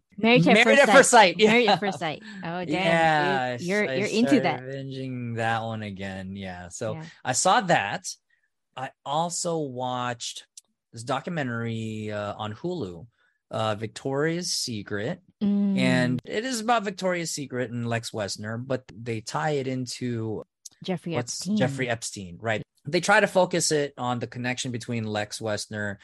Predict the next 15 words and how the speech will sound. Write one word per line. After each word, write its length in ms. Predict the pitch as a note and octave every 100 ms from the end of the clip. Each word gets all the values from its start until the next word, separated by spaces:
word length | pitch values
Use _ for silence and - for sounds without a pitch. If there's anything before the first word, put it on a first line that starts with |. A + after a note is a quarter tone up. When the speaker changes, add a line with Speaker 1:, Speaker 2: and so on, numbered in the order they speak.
| - _ -
Speaker 2:
Jeffrey 440 | - A2+ A2+ A#2+ G#2+
Epstein, 640 | A2 - - G#2 G2+ G2
and 140 | A2
how 300 | G#2+ B2 A#2 G#2
that 380 | C3 C3+ B2+ G#2+ _ _ _ _ _ _ - _ -
ties 520 | E3 D#3+ D#3+ D#3 B2
into 680 | D3 D#3+ D#3+ - A#2 G#2 G2
Victoria's 640 | F2+ G#2 - A2+ G#2 G2 -
Secret. 460 | A2+ G#2 G2 D#2+ - _ -
Speaker 1:
Mm. 440 | F3+ F3+ F3 E3+ E3
Speaker 2:
And 100 | A#2+
I 80 | A#2
think 260 | A#2 D3 -
the 160 | A2 G#2
insinuation 1000 | G2+ C3 A#2+ G2 G#2 A#2 - G2 F2+